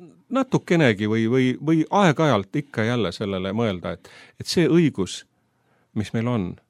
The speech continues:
see tuleb ainult Kristuse kaudu, ainult tema, äh, ristisurma ja ülestõusmise lunastustöö kaudu.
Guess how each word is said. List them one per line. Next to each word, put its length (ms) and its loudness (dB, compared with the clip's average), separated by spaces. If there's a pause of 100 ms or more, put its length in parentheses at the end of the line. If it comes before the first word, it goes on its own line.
see 120 -4
tuleb 180 0
ainult 300 -2
Kristuse 500 -6
kaudu, 380 -4
ainult 320 -2
tema, 280 -2
äh, 600 -10 (160)
ristisurma 640 -2
ja 100 -2
ülestõusmise 680 -4
lunastustöö 720 -4
kaudu. 420 -2